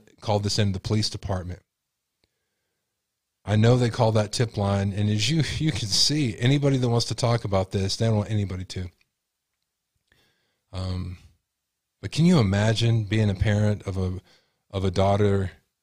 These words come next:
that's murdered right at the holidays in such a horrific way?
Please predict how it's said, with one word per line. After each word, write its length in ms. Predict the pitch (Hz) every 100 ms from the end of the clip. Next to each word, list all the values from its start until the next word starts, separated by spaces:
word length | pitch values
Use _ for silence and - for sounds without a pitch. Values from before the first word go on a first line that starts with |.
| _
that's 160 | 104 107
murdered 420 | 110 123 110 98
right 280 | 98 113 131
at 100 | 113
the 60 |
holidays 440 | 104 110 107 107 101
in 80 | 101
such 240 | 123 113
a 40 |
horrific 640 | 95 - 117 113 104 90 -
way? 420 | 101 104 104